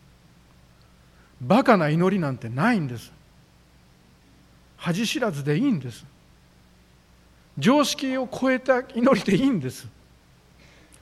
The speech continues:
そうしたものを私たちは捧げてゆくのであります。よく考えてみてください。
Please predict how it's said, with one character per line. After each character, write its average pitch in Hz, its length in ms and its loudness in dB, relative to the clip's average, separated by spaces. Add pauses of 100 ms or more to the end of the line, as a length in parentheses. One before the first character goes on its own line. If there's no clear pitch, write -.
(160)
そ 190 220 2
う 190 60 4
し - 60 -6
た 226 100 0
も 214 120 0
の 208 100 2
を - 20 4
私 151 280 0
た 160 100 -2
ち - 120 -10
は 156 220 -2 (600)
捧 147 320 -4
げ 147 140 0
て 147 420 -2 (520)
ゆ 135 140 -6
く 175 160 -6
の 139 120 -2
で 131 240 -4 (960)
あ 127 80 -8
り 143 100 -6
ま 131 140 -6
す。 - 140 -14
よ 160 180 -4
く 170 140 -14
考 151 340 -4
え 160 80 -2
て 151 100 -6
み 139 120 -4
て 143 100 -6
く 127 60 -8
だ 123 120 -6
さ 120 160 -10
い。 120 80 -14